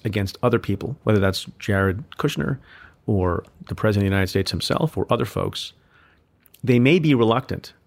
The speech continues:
to have Michael Flynn, at this point in time, plead guilty in a way that suggests the guilt of other people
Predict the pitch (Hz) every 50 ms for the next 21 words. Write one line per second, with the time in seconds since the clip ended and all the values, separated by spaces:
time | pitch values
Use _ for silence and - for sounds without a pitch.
0 | _ _ _ _ _ _ _ _ _ _ - 120 98 - 120 117 113 113 104 -
1 | 117 113 110 - 120 107 - - 101 98 92 92 98 - - 107 98 - - 143
2 | 151 - - - 135 113 113 - 110 104 98 - - 104 101 92 95 98 107 -
3 | _ _ _ _ _ _ _ _ _ _ _ - _ _ _ _ _ _ - -
4 | - 151 156 160 139 - 127 135 139 - 131 120 - 113 107 101 98 98 98 98
5 | 98 101 104 101 _ _ _ _ _ _ _ _ _ - 107 104 - - 107 101
6 | 98 - 120 120 131 143 - - - - - - 107 104 90 113 117 113 107 -
7 | 101 - - - 120 117 117 113 - - 202 202 - - - 127